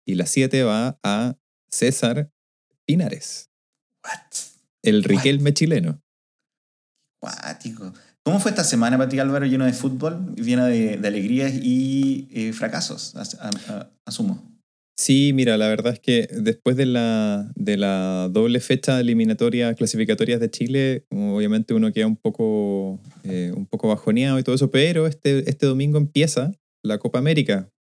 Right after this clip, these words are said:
Speaker 1: un nuevo comienzo. Esta, esta, esta es la posibilidad de, de celebrar nuevamente. Y comenzó el, el viernes la Eurocopa también. Así que hay harto fútbol. Y ayer en la noche fui a jugar a la pelota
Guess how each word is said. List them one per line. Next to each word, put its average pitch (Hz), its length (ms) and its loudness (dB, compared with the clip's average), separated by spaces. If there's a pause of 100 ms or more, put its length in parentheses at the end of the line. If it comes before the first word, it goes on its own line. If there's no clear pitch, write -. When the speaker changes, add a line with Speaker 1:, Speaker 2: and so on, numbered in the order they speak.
Speaker 1:
un 120 120 6
nuevo 151 180 4
comienzo. 135 420 0 (240)
Esta, 107 220 -2
esta, 107 180 -2
esta 110 160 -4
es 120 40 0
la 120 100 2
posibilidad 110 600 0
de, 104 300 0
de 98 260 -2
celebrar 107 380 0
nuevamente. 104 520 0
Y 110 200 2
comenzó 113 440 2
el, 127 400 0
el 101 260 -4
viernes 131 680 0
la 104 640 -4
Eurocopa 104 520 0
también. 90 340 -4 (500)
Así 104 100 -6
que 101 60 0
hay 104 100 4
harto 127 240 0
fútbol. 139 560 0 (520)
Y 110 80 4
ayer 127 400 2
en 110 120 2
la 110 80 2
noche 123 220 0
fui 123 140 -2
a 117 40 0
jugar 117 180 0
a - 20 2
la 113 100 0
pelota 147 440 0